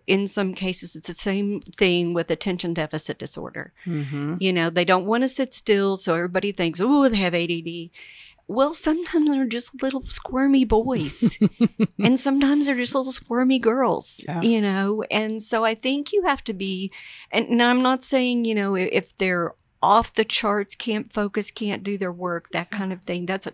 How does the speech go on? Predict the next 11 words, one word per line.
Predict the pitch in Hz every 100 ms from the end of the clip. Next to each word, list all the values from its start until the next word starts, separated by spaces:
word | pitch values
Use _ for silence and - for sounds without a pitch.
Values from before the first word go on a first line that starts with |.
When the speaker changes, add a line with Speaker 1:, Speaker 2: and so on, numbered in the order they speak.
| -
Speaker 1:
totally | - 208 208 190 170 165
different | 156 - 170 -
situation. | 170 - 180 165 - - 180 - - - - - -
But | 240
if | 247
it's | 262 -
just | - 508 -
a | 185
little | 151 156 170 180 208
bit | 202 208 220 247 - - - _ _ _ _
and, | 196 196 190 185 180 180